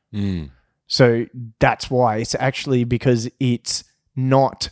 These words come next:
Speaker 2: fully protected. It's just protected, um,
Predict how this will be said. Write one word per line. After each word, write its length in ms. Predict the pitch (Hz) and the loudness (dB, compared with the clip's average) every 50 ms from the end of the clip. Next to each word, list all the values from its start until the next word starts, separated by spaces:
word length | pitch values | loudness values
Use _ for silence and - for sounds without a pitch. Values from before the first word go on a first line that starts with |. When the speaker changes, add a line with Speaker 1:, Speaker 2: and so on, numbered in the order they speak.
| - _ _ | -10 _ _
Speaker 2:
fully 760 | - - - - - 190 202 202 202 190 165 156 135 120 107 | -20 -20 -20 -14 -8 -4 -2 0 2 4 4 4 4 4 2
protected. 680 | - - - 123 - - 127 - - - 107 101 - - - | 0 -2 -4 -2 0 0 -2 -2 -2 -6 -6 -6 -6 -2 -4
It's 180 | 135 - - | -2 -2 -2
just 240 | - 147 135 - - | -4 -4 -4 -4 -2
protected, 840 | - 147 - - - - - 143 139 - _ 147 131 123 120 113 - - - - - _ _ _ _ _ _ _ _ _ _ _ _ _ _ | -4 -4 -4 -4 -6 0 0 0 0 0 _ 2 2 2 2 0 -8 -16 -20 -20 -20 _ _ _ _ _ _ _ _ _ _ _ _ _ _
um, 500 | 131 127 117 113 117 113 110 107 107 107 | 0 0 2 2 0 -2 -2 -4 -6 -8